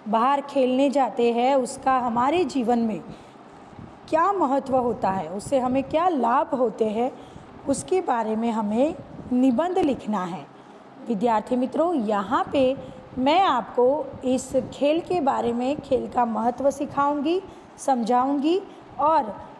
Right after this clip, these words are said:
बाद में फिर इसकी पीडीएफ़ आपको, अ,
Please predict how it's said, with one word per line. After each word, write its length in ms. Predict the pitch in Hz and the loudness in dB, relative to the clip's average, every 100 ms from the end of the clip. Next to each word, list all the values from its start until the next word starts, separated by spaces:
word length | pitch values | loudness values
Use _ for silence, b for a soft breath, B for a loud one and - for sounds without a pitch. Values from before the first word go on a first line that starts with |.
| 220 | -2
बाद 280 | 247 277 339 | 2 2 0
में 180 | 330 277 | 2 2
फिर 220 | 269 277 | 2 0
इसकी 320 | 269 254 - 277 | 0 -2 0 -4
पीडीएफ़ 600 | - 302 370 370 302 339 | 2 2 4 4 2 -2
आपको, 640 | - 233 214 - 269 277 | -2 -2 -2 0 2 2
अ, 100 | 339 | 0